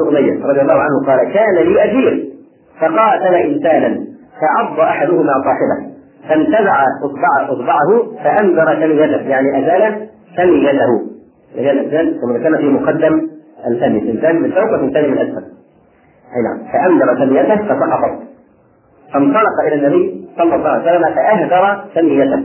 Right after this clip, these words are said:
وقال: "أيدع يده في فيك تقدمها كما يقدم البحر؟" أنت عايز يعني يتركك تقدم يده وتقطعها كما يفعل البحر؟ هو يدافع عن نفسه، ينتزع يده حتى ينزلها وينقلها. أي نعم. وقال: "أيدع يده في فيك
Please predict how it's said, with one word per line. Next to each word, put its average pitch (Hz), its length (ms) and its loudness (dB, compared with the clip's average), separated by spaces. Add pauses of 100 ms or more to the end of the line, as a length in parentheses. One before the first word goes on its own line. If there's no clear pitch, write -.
(340)
وقال: 165 300 0
"أيدع 143 380 0 (320)
يده 127 260 4
في 127 120 -4
فيك 120 280 2
تقدمها 156 540 0
كما 156 200 2
يقدم 139 280 0
البحر؟" - 340 -2 (560)
أنت 120 120 -10
عايز 165 240 0
يعني 131 480 -4
يتركك - 480 -4 (680)
تقدم 139 240 -2
يده 160 240 2
وتقطعها 127 520 0
كما 127 300 0
يفعل 135 180 -2
البحر؟ - 320 -2 (680)
هو 127 80 0
يدافع 143 340 2
عن 190 140 -2
نفسه، 247 160 -2
ينتزع - 460 2
يده 175 120 2
حتى 170 240 0
ينزلها 208 380 2
وينقلها. 147 520 0 (280)
أي 123 80 -4
نعم. 104 200 -6 (380)
وقال: 151 260 0
"أيدع 156 360 2
يده 151 340 2
في 139 220 0
فيك 120 420 0